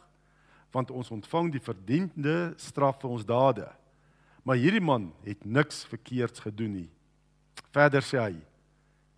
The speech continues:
"Jesus, dink aan my wanneer u in u koninkryk kom." En Jesus antwoord hom, "Ek verseker jou, vandag sal jy saam met my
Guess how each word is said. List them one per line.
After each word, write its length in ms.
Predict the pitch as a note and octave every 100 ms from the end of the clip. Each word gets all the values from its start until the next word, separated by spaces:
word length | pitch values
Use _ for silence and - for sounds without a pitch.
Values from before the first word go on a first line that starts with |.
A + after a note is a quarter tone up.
| -
"Jesus, 520 | A#2 D#3 C#3 D#3+ C#3+
dink 340 | G#2+ B2 F3 D3+
aan 180 | B2
my 180 | G#2 F2+ D2 - _ _
wanneer 440 | F#2+ A2+ C3+ C3 B2
u 340 | - D3 C3+ - -
in 180 | A#2
u 100 | A2 A2
koninkryk 680 | - A#2 A2 G#2 G2 F#2 -
kom." 240 | G#2 E2+ C#2+ _ _ _ _ _ _ _ _ _ -
En 200 | F#2 F#2
Jesus 380 | A#2+ C3+ C#3+
antwoord 520 | A2+ B2+ G#2+ A#2 A2 A2
hom, 260 | F#2 E2+ - _ _ _ _ _ _ _ _ _ -
"Ek 200 | E3 -
verseker 520 | D#3+ - D3+ C#3+ C3
jou, 220 | G#2+ D#2 - _ _ _ _ _
vandag 840 | - G#2+ F#2 C3 D3 - - - _ _
sal 220 | - A2
jy 80 | G2
saam 360 | - D3+ C#3
met 160 | C3 -
my 180 | G#2+